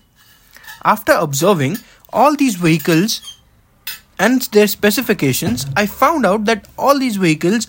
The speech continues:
are extremely heavy, and even those, these vehicles are categorized under light tactical vehicles. Still, all the vehicles from different countries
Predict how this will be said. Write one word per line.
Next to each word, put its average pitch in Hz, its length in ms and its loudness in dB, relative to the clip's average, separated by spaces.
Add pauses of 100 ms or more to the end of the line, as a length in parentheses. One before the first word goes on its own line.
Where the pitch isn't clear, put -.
(280)
are 185 120 -2
extremely 247 600 0
heavy, 151 420 2 (720)
and 226 100 0
even 277 320 4
those, 208 400 6 (640)
these 226 300 2
vehicles 233 380 2
are 262 120 2
categorized 220 760 0
under 196 500 0
light 196 440 0
tactical 190 480 -4
vehicles. 127 560 -4 (340)
Still, 175 380 2 (800)
all 262 240 2
the 269 100 -2
vehicles 175 540 0
from 175 400 -6
different 269 400 -2
countries 175 640 -2